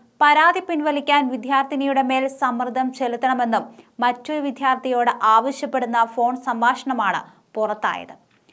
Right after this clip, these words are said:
"പോക്സോ കേസാടാ, അകത്തു പോവും, ജീവിതം പോകും, എനിക്ക് അവരെ വിളിക്കാനാവില്ലെന്നും വിളിച്ച് പ്രശ്നമാക്കല്ലേ എന്ന് പറയാമോ?" എന്നും കേസിൽ പ്രതിയായ അധ്യാപകൻ ഹരിയാർ വിശ്വനാഥ്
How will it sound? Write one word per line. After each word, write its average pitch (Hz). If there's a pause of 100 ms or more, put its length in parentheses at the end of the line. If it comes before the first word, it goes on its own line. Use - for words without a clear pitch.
(300)
"പോക്സോ 262
കേസാടാ, 254 (340)
അകത്തു 226
പോവും, 226 (280)
ജീവിതം 262
പോകും, 202 (400)
എനിക്ക് 269
അവരെ 311
വിളിക്കാനാവില്ലെന്നും 269 (260)
വിളിച്ച് 247
പ്രശ്നമാക്കല്ലേ 254
എന്ന് 247 (100)
പറയാമോ?" 240
എന്നും 214 (140)
കേസിൽ 226
പ്രതിയായ 240 (240)
അധ്യാപകൻ 220 (340)
ഹരിയാർ 339
വിശ്വനാഥ് 277